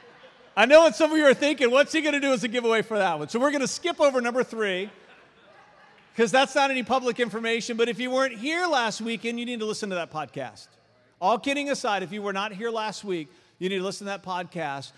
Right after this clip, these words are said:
We're gonna do some of these, if not all of these, every year as a church. Every year. The,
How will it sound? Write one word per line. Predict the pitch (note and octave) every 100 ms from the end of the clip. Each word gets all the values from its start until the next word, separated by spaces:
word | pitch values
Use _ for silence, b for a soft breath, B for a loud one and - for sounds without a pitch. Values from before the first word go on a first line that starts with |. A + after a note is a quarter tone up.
| B
We're | F3+ B3
gonna | D4 C4+
do | A3
some | F#3+ - B3 B3
of | F#3
these, | F3+ D#3+
if | F#3+
not | G3 F3+
all | E3 F3+ F#3
of | F3
these, | D#3+ D3 -
every | E3+ E3+ F3+
year | E3 D3 C3
as | B2
a |
church. | A2+ - A#2+ G2+ - - _ -
Every | D#3+ F#3
year. | F3 D#3+ B2+ - b b
The, | F3